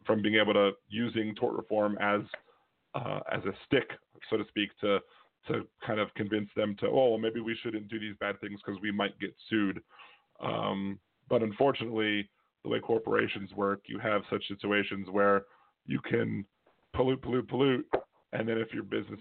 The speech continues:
gets fined, well, you've already made your millions of dollars. Uh, you can jump out with your golden parachute, and the people left holding the bag are the people who have to clean up the mess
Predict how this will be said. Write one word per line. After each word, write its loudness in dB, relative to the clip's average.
gets -6
fined, 2
well, 6
you've -2
already 2
made -2
your -4
millions -2
of -12
dollars. 4
Uh, 0
you 0
can -8
jump 0
out 0
with -6
your -10
golden 4
parachute, 0
and -4
the 0
people 0
left 4
holding 0
the -2
bag 2
are 2
the -8
people -2
who 0
have 2
to -6
clean -4
up -2
the -4
mess 0